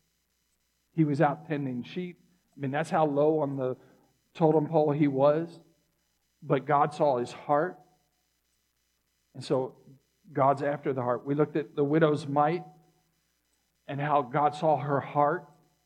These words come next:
versus the heart of the others that gave. And then we looked at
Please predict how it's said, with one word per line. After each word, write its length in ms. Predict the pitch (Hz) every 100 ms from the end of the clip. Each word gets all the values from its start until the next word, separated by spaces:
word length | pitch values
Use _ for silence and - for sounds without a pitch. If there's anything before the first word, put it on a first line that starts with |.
| _ _ _ _ -
versus 340 | 135 135 135
the 80 | 135
heart 300 | 127 147 139
of 120 | 135
the 160 | 127 135
others 440 | 131 143 147 147 - _ 147
that 260 | 147 147
gave. 300 | - 139 151 147 - _ _ _ _ _ -
And 160 | 147
then 220 | 143 160 160
we 140 | 151
looked 240 | 151 156
at 240 | 156 139